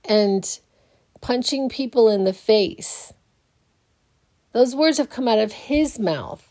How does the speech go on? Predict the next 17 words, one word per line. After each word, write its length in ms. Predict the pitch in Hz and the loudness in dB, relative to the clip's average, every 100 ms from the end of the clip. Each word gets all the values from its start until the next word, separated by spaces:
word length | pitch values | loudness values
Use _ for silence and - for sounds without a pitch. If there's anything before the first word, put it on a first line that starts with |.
| _ _ _ _ _ _ _ _ _ _ _ _ _ _ _ _ _ _ _ _ _ _ _ _ _ _ _ _ _ _ _ _ _ _ - - - _ _ _ _ _ _ _ _ | _ _ _ _ _ _ _ _ _ _ _ _ _ _ _ _ _ _ _ _ _ _ _ _ _ _ _ _ _ _ _ _ _ _ -20 -20 -20 _ _ _ _ _ _ _ _
And 140 | 254 247 | 0 6
so 480 | 285 262 240 214 _ _ _ _ - | 8 8 6 0 _ _ _ _ -14
I 40 | |
think, 440 | 247 330 330 330 - - | -4 0 2 0 -6 -8
I 40 | |
think 260 | 330 359 349 | -2 -2 0
one 140 | 392 | 2
of 100 | 381 | 4
the 120 | 294 | 4
things 460 | 240 202 180 185 - | 2 0 -2 -2 -2
that 200 | 190 - | 0 0
was 260 | 196 196 - | 0 -4 -4
the 200 | 190 - | -4 0
absolute 680 | 208 208 - 190 175 - | -2 -2 -4 -2 -2 -4
most, 800 | 190 202 180 170 170 - - - _ _ _ _ _ _ _ _ 185 | -2 2 2 0 -4 -12 -18 -20 _ _ _ _ _ _ _ _ 2
um, 520 | 180 170 165 160 - _ _ _ _ | 4 2 0 -4 -10 _ _ _ _
<laughs> 20 | _ | _